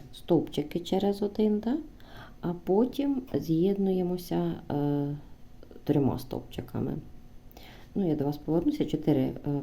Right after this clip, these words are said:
пров'яжіть стовпчики через один і зустрінемось знову. Так, прошу вас вибачення, не чотири стовпчики, а чотири піко, бо порахувала піко, а сказала про стовпчики.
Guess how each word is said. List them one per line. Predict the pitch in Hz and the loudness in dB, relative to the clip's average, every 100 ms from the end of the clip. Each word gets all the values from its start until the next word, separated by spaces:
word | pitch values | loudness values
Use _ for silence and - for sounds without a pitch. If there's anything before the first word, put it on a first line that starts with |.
| - | 0
пров'яжіть | 143 143 143 117 | 4 6 4 0
стовпчики | - 127 - 127 127 | -6 -6 -6 -6 -4
через | 139 151 151 160 | -2 0 0 0
один | 170 311 202 | 0 0 -2
і | |
зустрінемось | 170 - 123 127 135 135 - | -4 -6 -4 -4 -4 -6 -8
знову. | 95 - - - - - - - - | -6 -6 -10 -16 -18 -20 -18 -18 -16
Так, | - - | -18 -14
прошу | - 156 151 151 | -4 -4 -2 -4
вас | 151 - | -4 0
вибачення, | 269 262 - 160 147 | 2 2 2 2 4
не | 147 175 | 4 2
чотири | 170 - - 147 | 0 -4 -2 -2
стовпчики, | 131 - 208 - - - - | 0 -2 -4 -4 -4 -4 -2
а | 147 | -2
чотири | 151 147 - 175 180 | -2 -2 0 0 2
піко, | 175 170 - | -2 -2 -2
бо | 131 131 | 0 0
порахувала | 127 143 - 143 151 147 | 0 -4 -4 -2 0 0
піко, | 143 147 147 - | 0 -4 -2 0
а | 120 | 0
сказала | 165 - - 165 165 | -2 -6 -4 -4 -4
про | - | -4
стовпчики. | 147 - - - - - | -4 -4 -6 -6 -10 -8